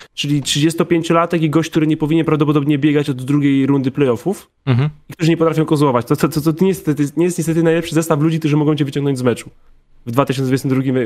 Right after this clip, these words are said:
Speaker 1: roku w N B A. Robili, co mogli i naprawdę, e,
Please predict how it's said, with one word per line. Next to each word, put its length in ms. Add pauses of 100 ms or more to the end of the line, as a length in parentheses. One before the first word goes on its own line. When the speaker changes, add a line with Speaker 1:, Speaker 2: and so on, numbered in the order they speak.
Speaker 1:
roku 220
w 40
N 120
B 80
A. 540
Robili, 300
co 120
mogli 380
i 40
naprawdę, 560 (460)
e, 600